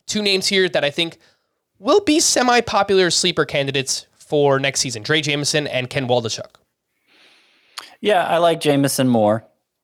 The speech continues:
Speaker 2: The way he came up and immediately against the Dodgers and the Padres just shut him down. I mean, that, you know, I, I, I talked about how, uh, unimpressive Jameson was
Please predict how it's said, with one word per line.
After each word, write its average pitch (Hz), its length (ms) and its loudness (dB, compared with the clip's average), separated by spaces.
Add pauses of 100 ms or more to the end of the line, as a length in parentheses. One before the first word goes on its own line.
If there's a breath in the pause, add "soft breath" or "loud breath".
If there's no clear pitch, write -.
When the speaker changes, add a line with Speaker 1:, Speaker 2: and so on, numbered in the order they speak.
(380)
Speaker 2:
The 120 640 -4
way 110 260 4
he 113 120 0
came 113 400 0
up 107 320 2 (120)
and 98 260 -2
immediately 101 720 0
against 95 320 -2
the - 260 0
Dodgers 98 640 0
and 90 240 -2
the 80 80 -6
Padres 95 720 -2
just - 180 -2
shut 92 260 0
him 90 140 -2
down. 82 420 -4
I 87 120 -2
mean, 85 180 -6
that, - 340 -2 (580 loud breath)
you - 80 -2
know, - 60 0
I, 85 180 -2
I, 92 240 0
I 107 140 0
talked 101 380 0
about 92 320 2
how, 95 500 2 (580 soft breath)
uh, 101 220 2 (120)
unimpressive 110 880 2
Jameson 101 520 0
was 98 520 0